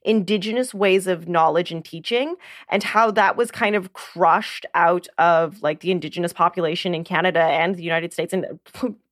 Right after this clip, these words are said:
globally, essentially, but especially in Canada. And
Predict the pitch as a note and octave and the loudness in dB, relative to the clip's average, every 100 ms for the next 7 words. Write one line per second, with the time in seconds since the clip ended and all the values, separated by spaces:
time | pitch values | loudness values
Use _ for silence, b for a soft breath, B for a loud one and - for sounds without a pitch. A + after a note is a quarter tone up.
0 | _ _ - C4+ C4+ G3 E3 D3 D3+ F#3+ | _ _ -2 2 2 2 0 -2 -4 -4
1 | F#3+ E3 - D#3 D3 F#3+ B B B - | -2 -2 -2 -4 -4 -6 B B B -2
2 | C4 C4+ C4+ A#3+ A#3+ A3+ G#3+ E3+ D#3+ D3 | 0 0 0 0 0 2 0 2 0 0
3 | E3+ B B - - A3+ A3 | -2 B B -2 2 2 0